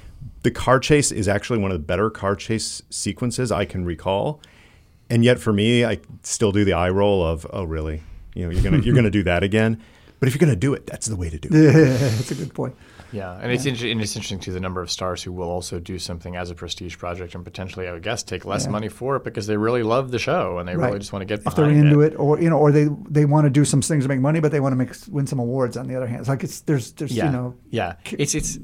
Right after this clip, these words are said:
Speaker 3: and this is
Speaker 2: thing.
Speaker 3: something, it's, it's, it's, it's a system that has long been driven by the stars, but it, it, but the, but the changing platforms and the appetite for stories, I mean, it just creates
Speaker 2: Yes.
Speaker 3: so many more avenues
Speaker 2: Right.
Speaker 3: now, which I applaud. I
Speaker 1: And
Speaker 3: think
Speaker 1: at,
Speaker 3: it's
Speaker 1: and
Speaker 3: great.
Speaker 1: at that level, when you have an actor who's established,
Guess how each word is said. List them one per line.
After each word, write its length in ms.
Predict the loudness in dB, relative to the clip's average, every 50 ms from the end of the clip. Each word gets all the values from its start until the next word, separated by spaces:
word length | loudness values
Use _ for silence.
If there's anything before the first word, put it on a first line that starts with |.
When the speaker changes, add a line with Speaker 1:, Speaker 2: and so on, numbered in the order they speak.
| -16 -18 -8 -2 0
Speaker 3:
and 100 | 2 4
this 80 | 4 4
is 80 | 4 4
Speaker 2:
thing. 200 | 2 2 2 0
Speaker 3:
something, 140 | 0 -2 -2
it's, 160 | -4 -4 -6
it's, 120 | -8 -8 -8
it's, 280 | -10 -10 -10 -10 -10
it's 340 | -10 -10 -10 -10 -10 -8 -6
a 60 | -4
system 380 | -2 -2 -2 -2 -2 -2 -4 -6
that 100 | -6 -6
has 300 | -6 -6 -8 -8 -10 -14 -14
long 520 | -14 -12 -8 -4 -2 -2 0 -2 -2 -4
been 140 | -6 -8 -10 -10
driven 300 | -8 -8 -8 -8 -10 -10
by 300 | -10 -12 -12 -12 -12 -14
the 120 | -12 -12
stars, 560 | -12 -10 -8 -8 -8 -8 -8 -10 -10 -12 -14
but 220 | -10 -10 -8 -6 -6
it, 160 | -6 -6 -6
it, 140 | -8 -8 -6
but 160 | -6 -8 -6
the, 160 | -6 -8 -8
but 240 | -6 -6 -8 -8 -8
the 80 | -8 -8
changing 540 | -8 -6 -4 -2 -2 -2 -4 -4 -4 -6 -8
platforms 680 | -6 -4 -4 -4 -4 -4 -8 -10 -8 -8 -8 -8 -10
and 100 | -12 -12
the 60 | -10 -10
appetite 400 | -10 -10 -10 -12 -12 -12 -14 -14
for 120 | -12 -10
stories, 480 | -10 -8 -8 -8 -8 -8 -8 -10 -10 -10
I 40 | -12
mean, 120 | -12 -12
it 60 | -12
just 220 | -14 -14 -16 -14 -8
creates 200 | -6 -4 -4 -2
Speaker 2:
Yes. 80 | -2 -2
Speaker 3:
so 400 | -2 -4 -4 -2 -2 -2 -2 -2
many 160 | -4 -6 -8
more 220 | -10 -10 -8 -8
avenues 480 | -6 -6 -6 -8 -8 -10 -10 -10 -10 -10
Speaker 2:
Right. 80 | -10 -10
Speaker 3:
now, 100 | -8 -8
which 280 | -8 -8 -10 -12 -12 -10
I 180 | -8 -8 -8 -10 -14 -20 -20 -20 -20 -20 -18
applaud. 420 | -18 -16 -16 -16 -16 -16 -16 -10
I 40 | -4
Speaker 1:
And 80 | -2 -2
Speaker 3:
think 20 |
Speaker 1:
at, 60 | -2
Speaker 3:
it's 80 | -2 -4
Speaker 1:
and 80 | -6 -4
Speaker 3:
great. 120 | -2 -2
Speaker 1:
at 80 | 0 0
that 200 | 0 0 0 2
level, 240 | 2 2 2 2 2
when 120 | 2 0
you 100 | 0 0
have 160 | -2 -2 -2
an 80 | 0 0
actor 360 | 0 0 -2 -2 -4 -4 -4 -2
who's 180 | -2 -4 -4
established, 920 | -6 -6 -6 -6 -6 -4 -4 -2 -2 -2 -4 -4 -6 -6 -10 -14 -16 -18